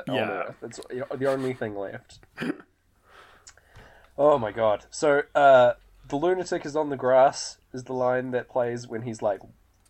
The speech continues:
Speaker 1: walking around the jungle with, like, a point-, pointed stick. Here,
Speaker 2: Hmm.
Speaker 1: we're in brain damage, obviously. Um,
Speaker 2: Yeah.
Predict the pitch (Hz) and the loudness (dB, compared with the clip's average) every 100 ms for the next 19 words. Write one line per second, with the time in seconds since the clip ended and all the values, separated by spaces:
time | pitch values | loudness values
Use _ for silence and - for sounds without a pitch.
0 | _ 123 143 139 135 131 127 113 - 127 | _ -6 -4 -4 0 0 0 -4 -4 -4
1 | 131 139 117 113 110 104 - 123 123 - | -4 -6 -2 -4 -4 -12 -8 -8 -8 -18
2 | - 123 127 117 - - 127 131 - - | -10 -8 -8 -14 -16 -8 -4 -4 -8 -20
3 | _ _ _ _ - 127 147 147 127 104 | _ _ _ _ -10 -6 -4 -4 -4 -8
4 | 90 90 127 123 117 110 113 104 90 95 | -10 -12 -6 -4 -4 -6 -6 -8 -14 -16
5 | 92 90 98 110 107 - 107 104 104 107 | -18 -18 -14 -12 -12 -10 -8 -8 -8 -16
6 | - - 123 104 90 87 | -18 -10 -8 -6 -8 -12